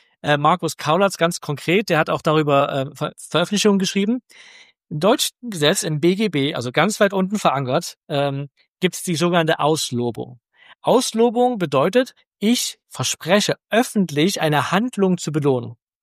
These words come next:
Zum Beispiel Finderlohn. Ja, wer das findet, kriegt tausend Euro. Oder wer dieses mathematische Rätsel hier löst, den belohne ich mit eine Million Euro. Das Tolle bei der Auslobung ist,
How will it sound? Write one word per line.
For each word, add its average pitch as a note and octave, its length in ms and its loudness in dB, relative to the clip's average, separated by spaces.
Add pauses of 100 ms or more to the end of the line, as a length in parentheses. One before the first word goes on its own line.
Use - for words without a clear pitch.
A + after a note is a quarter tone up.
(140)
Zum - 160 -2
Beispiel E3+ 400 2
Finderlohn. D#3+ 540 0 (600)
Ja, F#3 160 0
wer D#3 140 0
das D3 140 -4
findet, A3+ 400 0
kriegt F3 160 -6
tausend D3+ 280 -4
Euro. A#2+ 300 -10 (320)
Oder F#3 180 2
wer F#3 120 6
dieses B3 300 0
mathematische G#3 680 2
Rätsel A#3 300 0
hier G3+ 120 4
löst, D#3 320 0
den F3+ 100 2
belohne E3+ 300 4
ich F#3 100 -2
mit E3 120 -4
eine D#3+ 200 2
Million C#3+ 300 0
Euro. A#2+ 320 -8 (380)
Das - 160 -8
Tolle D#4+ 260 2
bei G3+ 140 2
der D3 120 -2
Auslobung D#3+ 520 -2
ist, E3 260 -4